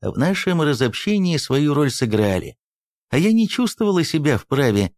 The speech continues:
вставать между ним и ими. Возникли ещё и духовные проблемы". Цыплакова вернулась в свою маленькую квартирку в московской пятиэтажке.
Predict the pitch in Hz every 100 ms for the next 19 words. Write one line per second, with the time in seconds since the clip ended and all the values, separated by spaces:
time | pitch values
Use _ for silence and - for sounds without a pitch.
0 | _ - - 135 110 - 113 104 98 123
1 | 165 196 147 - 147 117 131 120 123 120
2 | _ _ _ _ 123 120 92 127 127 123
3 | 113 104 - 113 104 90 101 - 104 147
4 | 175 170 - 156 147 147 147 - _ _
5 | _ _ _ _ _ _ - - 123 123
6 | 139 127 113 113 107 120 117 107 - -
7 | 104 107 110 113 107 104 113 104 - 107
8 | 95 - 190 190 - 151 117 95 - 110
9 | - - 98 110 107 123 123 214 - -